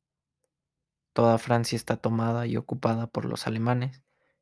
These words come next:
y llega Hitler a París a reclamar su nuevo y anexa-, y anexar a su nuevo territorio que,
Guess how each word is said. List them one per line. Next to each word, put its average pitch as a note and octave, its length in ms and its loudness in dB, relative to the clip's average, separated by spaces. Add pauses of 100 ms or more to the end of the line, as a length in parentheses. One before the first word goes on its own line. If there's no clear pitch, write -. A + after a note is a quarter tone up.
(200)
y A#2 140 -2
llega A2+ 360 4
Hitler A#2 540 0
a - 160 -6
París A2+ 340 2
a - 40 -4
reclamar A#2 760 -2 (680)
su - 360 -6 (320)
nuevo A2+ 480 -6 (360)
y A#2 140 -4
anexa-, A2+ 680 -8 (320)
y B2+ 160 4
anexar A#2 500 0
a C3 80 -2
su - 180 -10
nuevo A#2+ 320 -6
territorio - 680 -8
que, - 240 -14